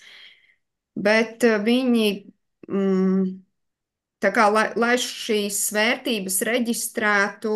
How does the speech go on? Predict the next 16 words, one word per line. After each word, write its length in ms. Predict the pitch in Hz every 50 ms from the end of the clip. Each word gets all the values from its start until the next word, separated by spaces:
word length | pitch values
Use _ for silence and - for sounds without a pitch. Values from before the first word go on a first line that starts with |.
| 214 214
viņi 240 | 202 202 202 196 190
grib 140 | 196 190 190
sagaidīt 580 | 190 - 214 226 220 202 180 170 185 180 185 185
veģetācijas 920 | 202 202 190 190 190 190 185 175 170 180 - - 190 185 170 156 151 190 - -
sākumu, 640 | - - 262 285 339 359 359 359 - 285 240 214
tātad 300 | - - - 185 185 - -
tā 140 | 180 175 185
būtu 240 | 190 185 185 196 214
vas-, 560 | 247 339 381 - - - - - - - 294 277 285
vasaras 500 | - 226 247 294 - - 208 190 - - -
sākums. 600 | 302 339 339 294 302 - 247 233 226 226 - - - - _ - - - - _ - - _ _ _ _ _ _ _ _ _ _ _ _ _ _ _ _ -
Un 180 | 226 226 226 226
tad 300 | - 294 311 320 - -
šo 240 | - - 240 202 196 190
posmu 960 | - - 254 262 285 302 311 311 - - 277 262 254 247 247 247 233 233 233 226 - - - - - _ _
iekļaut, 760 | - - 240 233 240 233 - 254 214 202 190 185 190 190 -